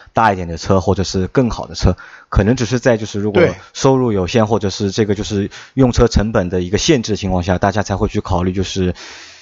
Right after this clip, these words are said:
Speaker 1: 去买就相对来说就是使用成本低或者是小一点的车，就可以这么理解吧？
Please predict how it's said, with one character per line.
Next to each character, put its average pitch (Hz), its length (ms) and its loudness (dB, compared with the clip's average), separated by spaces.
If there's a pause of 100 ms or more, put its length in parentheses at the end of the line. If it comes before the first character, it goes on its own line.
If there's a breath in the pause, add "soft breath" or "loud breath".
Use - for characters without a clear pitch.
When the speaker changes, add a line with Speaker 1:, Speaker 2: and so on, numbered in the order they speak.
(160 loud breath)
Speaker 1:
去 - 100 2
买 95 260 -2
就 92 140 -8
相 110 160 0
对 107 100 -2
来 95 120 0
说 98 120 -8
就 95 120 -8
是 92 180 -8
使 - 140 -4
用 104 120 2
成 101 140 -6
本 95 160 -6
低 101 240 -2
或 98 140 0
者 90 80 -6
是 92 120 -4
小 87 280 -6
一 - 20 -4
点 110 100 -2
的 73 80 -10
车， - 160 -16 (280 soft breath)
就 - 100 -12
可 123 140 2
以 - 20 2
这 117 100 -4
么 95 80 -8
理 85 120 -10
解 80 120 -10
吧？ 67 160 -14